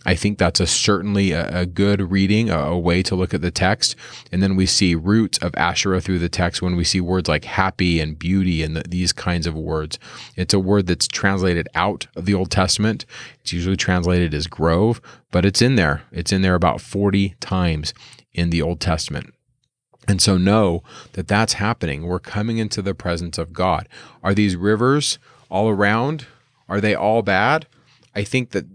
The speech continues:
you know, there's a lot of ways to look at this, but if you look in First Nephi eight, there's a fountain and there's a river and there's some clean water and there's some dirty water. That's gonna be my contention. But over,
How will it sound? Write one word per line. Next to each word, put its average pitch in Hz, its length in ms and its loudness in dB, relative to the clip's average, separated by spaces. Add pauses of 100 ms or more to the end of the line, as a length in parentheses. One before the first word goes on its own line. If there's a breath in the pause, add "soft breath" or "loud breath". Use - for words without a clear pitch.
you 110 100 -4
know, 101 120 -2
there's 110 240 0
a 107 60 2
lot 101 340 4
of 113 80 0
ways 107 240 2
to 98 80 -4
look 104 260 -2
at 87 100 -4
this, 80 400 -4 (300 loud breath)
but 98 100 -2
if 92 140 0
you 95 80 0
look 104 240 0
in 101 100 0
First 92 300 -4
Nephi 87 220 -2
eight, 73 340 -2
there's 92 220 0
a 78 80 -2
fountain 113 580 0
and 90 80 -2
there's 87 200 -4
a 85 60 -4
river 107 380 0
and 92 100 0
there's 90 200 -2
some 85 160 -10
clean 117 320 -4
water 113 240 4
and 104 100 2
there's 104 160 2
some 90 140 -4
dirty 107 260 2
water. 76 320 0
That's 90 240 0
gonna 95 140 -4
be 92 160 -2
my 90 160 -2
contention. 82 640 -6 (400 loud breath)
But 87 260 0 (260 soft breath)
over, 120 440 2